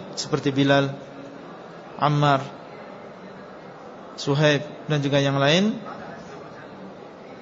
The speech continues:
mereka mendapatkan ujian yang tidak ringan dari orang-orang Quraisy.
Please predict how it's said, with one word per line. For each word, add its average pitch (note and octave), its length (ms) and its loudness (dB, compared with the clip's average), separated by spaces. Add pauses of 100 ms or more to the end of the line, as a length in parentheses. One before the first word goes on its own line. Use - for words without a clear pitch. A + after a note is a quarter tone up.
(340)
mereka D#3 360 6
mendapatkan D#3 720 4 (320)
ujian D#3+ 480 6 (1800)
yang D3+ 160 4
tidak C#3+ 320 8
ringan F3+ 480 4 (1400)
dari D#3+ 240 8
orang-orang C#3+ 480 6
Quraisy. C3+ 480 4